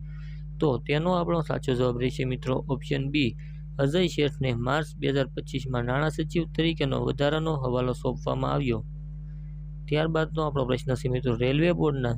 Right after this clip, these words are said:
નવા અધ્યક્ષ અને મુખ્ય કાર્યવાહી અધિકારી સી ઈ ઓ તરીકે કોની નિમણૂક કરવામાં આવી છે? તો તેનો આપણો સાચો જવાબ છે મિત્રો ઓપ્શન એ, સતીશ કુમારને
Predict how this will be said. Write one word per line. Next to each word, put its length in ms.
નવા 240
અધ્યક્ષ 500
અને 220
મુખ્ય 400
કાર્યવાહી 580
અધિકારી 560
સી 260
ઈ 200
ઓ 160
તરીકે 460
કોની 460
નિમણૂક 360
કરવામાં 540
આવી 220
છે? 180
તો 100
તેનો 320
આપણો 260
સાચો 300
જવાબ 240
છે 240
મિત્રો 380
ઓપ્શન 420
એ, 140
સતીશ 440
કુમારને 540